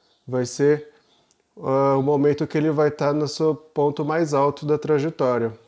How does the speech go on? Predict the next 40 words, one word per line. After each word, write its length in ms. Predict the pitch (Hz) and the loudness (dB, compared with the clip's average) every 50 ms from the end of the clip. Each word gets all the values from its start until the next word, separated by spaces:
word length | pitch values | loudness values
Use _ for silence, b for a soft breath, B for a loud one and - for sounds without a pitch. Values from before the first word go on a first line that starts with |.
| _ - | _ -10
né? 220 | 135 123 120 120 - | -8 -8 -8 -8 -4
Esse 260 | - 139 139 131 - 147 | -2 -2 -2 -2 -2 -2
é 40 | |
o 60 | 135 123 | -2 -2
ponto 300 | - 135 131 123 - 131 | -2 -2 -4 -2 -2 -4
mais 220 | 131 139 139 135 | -2 -2 -2 -2
baixo, 400 | 139 143 147 156 175 165 - - | 0 2 2 2 2 2 -2 -6
esse 160 | 143 - - | -6 -4 -6
é 20 | 135 | -6
o 40 | |
ponto 280 | - - 131 123 - 131 | -4 -4 -6 -6 -4 -4
mais 200 | 127 135 139 135 | -4 -2 -2 -2
baixo, 420 | 131 127 127 135 147 151 - - 151 b b b b b b _ | -2 0 0 0 0 -2 -6 -10 -18 b b b b b b _
então 480 | - 143 135 - 127 120 117 123 120 117 | -14 -12 -8 -4 -4 -4 -2 -4 -6 -8
seria 260 | 110 - 123 120 120 | -6 -4 -2 -2 0
mais 160 | 117 123 120 | 0 -2 -2
ou 60 | 127 120 | -2 -2
menos 240 | 123 127 127 117 | -2 -2 -2 -2
algo 180 | 127 123 120 123 | -2 -2 -2 -2
parecido 380 | 123 - 131 123 - 131 127 120 | -4 -4 -4 -4 -4 -4 -4 -4
com 240 | - 151 147 131 | -4 -4 -2 -2
isso, 260 | 110 104 98 - - 107 | -4 -6 -6 -8 -6 -6
ó. 160 | 98 98 95 - _ _ b b b b b b b b b b - | -6 -6 -8 -14 _ _ b b b b b b b b b b -12
Ele 220 | 135 120 110 117 110 | -10 -8 -6 -6 -4
nasce 400 | 117 117 123 131 127 - - 135 | -4 -2 -2 -2 -2 -2 -2 -2
aqui 240 | 120 - - 135 | -2 -2 0 0
às 120 | 131 127 117 | 0 0 2
zero 260 | 123 127 127 147 156 | 0 0 2 2 4
horas, 520 | 151 151 156 170 170 175 175 175 - - b b b b _ | 4 4 4 2 2 0 -4 -6 -10 -14 b b b b _
aqui 560 | - 123 127 123 - - - 131 127 123 117 - - - | -8 -8 -8 -8 -6 -4 -2 -2 -2 -2 -4 -8 -12 -8
vai 160 | - 117 117 | -6 -6 -6
ser 160 | 110 - - 120 | -6 -6 -6 -8
às 60 | 110 - | -6 -6
seis 280 | - 127 127 120 120 | -4 -4 -4 -4 -2
horas 480 | 127 135 143 151 156 165 156 - - - | 0 0 0 0 0 -2 -4 -6 -10 -8
e 80 | 175 156 | -6 -6
aqui 180 | 147 - - | -6 -6 -4
ele 140 | 151 139 143 | -4 -4 -4
se 140 | - - 147 | -4 -6 -8
põe 320 | - - 127 131 131 131 | -6 -4 -2 -2 -2 -2